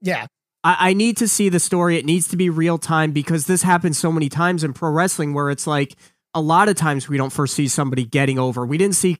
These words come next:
Speaker 2: we didn't see D-, Bryan Danielson or Bri-, Daniel Bryan at the time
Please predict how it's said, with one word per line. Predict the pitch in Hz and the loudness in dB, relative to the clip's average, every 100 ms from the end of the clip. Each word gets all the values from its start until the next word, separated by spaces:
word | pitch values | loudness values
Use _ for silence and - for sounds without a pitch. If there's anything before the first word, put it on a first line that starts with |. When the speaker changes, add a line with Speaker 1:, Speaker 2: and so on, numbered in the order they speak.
| - | -4
Speaker 2:
we | 160 | 0
didn't | 160 175 | 0 0
see | 170 180 | 0 -2
D-, | 156 165 | 0 -2
Bryan | - 156 156 | -2 -2 0
Danielson | 143 139 139 - 139 | -2 -2 -4 -4 -4
or | 127 | -4
Bri-, | 123 120 | -6 -6
Daniel | - 127 123 | -4 -4 -4
Bryan | 110 127 117 | -2 -2 -2
at | 110 | -6
the | 123 | -6
time | 127 120 117 | -2 -2 -4